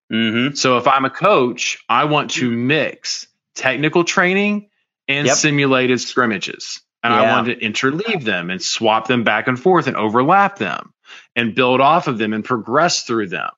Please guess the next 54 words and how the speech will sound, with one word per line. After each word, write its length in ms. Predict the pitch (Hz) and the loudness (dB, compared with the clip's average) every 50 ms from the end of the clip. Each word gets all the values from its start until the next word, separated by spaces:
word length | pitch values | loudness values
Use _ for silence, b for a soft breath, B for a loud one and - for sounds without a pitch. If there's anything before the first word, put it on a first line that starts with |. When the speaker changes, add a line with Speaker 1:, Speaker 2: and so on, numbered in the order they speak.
| _ _ _ _ _ _ | _ _ _ _ _ _
Speaker 1:
Yeah, 160 | 101 107 107 | -2 0 2
I 20 | |
love 160 | 107 110 107 | 2 2 2
that 100 | 98 110 - | 2 2 2
Speaker 2:
So 60 | 151 | 4
Speaker 1:
analogy. 580 | 139 135 135 131 127 127 127 127 123 113 - - _ _ _ _ _ _ | 4 4 4 4 2 2 0 0 -2 -4 -6 -12 _ _ _ _ _ _
Speaker 2:
that, 200 | - 156 170 175 165 | -2 0 0 0 0
and, 120 | 185 185 185 | 0 0 2
and, 120 | 202 202 | 2 2
you 60 | 196 | 2
know, 100 | 160 151 | 2 2
and 160 | 147 151 160 | 2 0 -2
if 120 | 151 143 - | -2 0 2
you're, 100 | 175 180 | 2 2
like, 120 | 170 151 | 2 2
a 60 | 135 | 0
really 340 | 139 139 151 165 160 156 143 | 0 2 2 2 2 2 0
good 260 | 123 - 151 151 139 | 0 0 0 0 0
soccer 380 | 143 - 135 117 113 110 110 101 | 0 0 2 2 2 0 -4 -6
coach, 560 | - 117 110 104 101 101 92 - - - - _ _ _ _ _ _ _ | -4 -2 -2 -2 -2 -4 -6 -6 -10 -10 -12 _ _ _ _ _ _ _
like, 360 | - 120 117 117 120 113 - 123 | 0 2 2 2 0 -2 -4 -4
you, 240 | 135 143 151 156 | -2 0 0 0
your, 280 | 156 135 135 139 143 123 | 0 0 0 0 0 0
your, 260 | 135 135 139 135 131 | 2 2 2 2 2
your 200 | 123 131 131 131 | 0 0 0 0
session 800 | - - - - 180 156 131 - - 127 107 95 80 76 87 - _ _ _ _ _ | 0 0 0 0 0 0 0 -2 -2 -2 -4 -6 -8 -12 -16 -20 _ _ _ _ _
would 180 | _ 131 147 139 | _ -2 0 0
start 560 | - - - - - 175 196 214 180 143 117 | 0 -2 -2 2 2 4 4 4 4 2 0
with 100 | 127 120 | -2 -2
some 200 | - - 123 120 | -2 -2 -2 -2
individual 680 | - 120 131 135 135 135 123 131 123 120 123 127 123 120 | -2 -2 -2 -2 -2 -2 0 0 0 0 0 0 -2 -2
technical 500 | 120 - - 139 147 120 120 - - 110 | -2 -2 -2 -2 -2 -2 -6 -6 -6 -6
stuff 320 | 104 - - 110 101 101 - - | -8 -4 -4 -2 -4 -4 -4 -6
that 100 | 110 104 | -8 -6
would 220 | 107 104 95 92 | -6 -8 -8 -4
build 240 | - 131 127 131 131 | -2 0 0 2 2
up 160 | 127 120 120 123 | 2 0 0 -2
and 120 | 117 113 | -4 -4
progress 420 | - - 110 98 117 117 104 - | -4 -6 -2 0 0 0 0 -2
through 160 | - 117 117 107 | -4 -4 -2 -2
the 80 | 104 | -2
session, 440 | 98 - 120 113 113 - - 135 131 | -4 -2 -2 -2 -2 -2 -2 -2 -2
the 80 | 120 110 | -4 -2
training 280 | - 113 113 120 127 | -2 -2 -2 -2 -2
session. 440 | 117 151 147 139 - 180 185 190 185 B B B B B B - | -2 -2 -2 -2 -2 -2 -4 -4 -6 B B B B B B -4
At 140 | 143 135 - | -4 -2 -2
the 180 | 135 - 131 | -2 -2 0
end, 200 | 156 180 190 175 | -2 0 0 2
there's 160 | 151 135 - | 2 0 0
some 160 | - 151 143 131 | 0 -2 -2 0
kind 200 | - 131 127 123 | -2 -2 -2 0
of 80 | 113 | 0
simulated 580 | - - 143 131 127 123 117 113 113 110 104 - | 0 0 0 0 0 0 0 0 -2 -2 -4 -6
play 600 | - - 151 160 143 120 104 98 92 95 92 - | -2 0 2 2 4 2 0 0 -2 -6 -8 -10